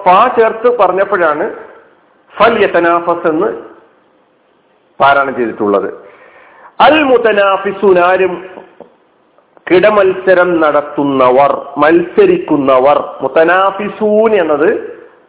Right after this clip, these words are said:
മത്സരിക്കുന്നവർ. നേരത്തെ തനാഫസയുടെ ഇസ്മുൽ ഫായിലിൽ മുതനാഫിസുൻ എന്ന കലിമത്ത് പറഞ്ഞിട്ടുണ്ട്. ആ മുതനാഫിസുൻ എന്ന കലിമത്തിന്റെ ബഹുവചനമാണ് മുതനാഫിസൂൻ. മുതനാഫിസുൻ, മുതനാഫിസാനി,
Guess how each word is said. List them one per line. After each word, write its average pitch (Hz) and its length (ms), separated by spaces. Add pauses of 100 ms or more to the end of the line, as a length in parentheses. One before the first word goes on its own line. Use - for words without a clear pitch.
മത്സരിക്കുന്നവർ. 214 1300 (180)
നേരത്തെ 151 220
തനാഫസയുടെ 180 800
ഇസ്മുൽ 175 420
ഫായിലിൽ 156 420
മുതനാഫിസുൻ 160 1080
എന്ന 151 440 (200)
കലിമത്ത് 156 300
പറഞ്ഞിട്ടുണ്ട്. 110 520 (380)
ആ 214 200
മുതനാഫിസുൻ 202 840
എന്ന 175 140
കലിമത്തിന്റെ 127 640
ബഹുവചനമാണ് 147 880 (360)
മുതനാഫിസൂൻ. 147 1400 (520)
മുതനാഫിസുൻ, 160 1040 (260)
മുതനാഫിസാനി, 165 1000